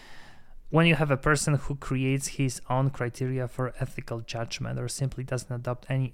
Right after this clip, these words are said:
ethics at all, and in this way separates himself from God's will and rejects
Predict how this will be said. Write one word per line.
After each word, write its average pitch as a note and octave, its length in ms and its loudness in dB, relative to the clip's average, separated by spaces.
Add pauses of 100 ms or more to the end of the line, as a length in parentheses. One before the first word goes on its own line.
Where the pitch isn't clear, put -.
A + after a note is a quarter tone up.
ethics - 380 -8 (100)
at - 220 -10
all, F3 460 6 (760)
and C#3 140 2
in D#3+ 100 4
this D#3 180 2
way C#3 160 4
separates B2+ 480 0
himself C3+ 400 0
from C#3+ 220 2
God's A#2 320 -4
will A#2+ 160 0
and C3 240 0
rejects B2+ 480 -4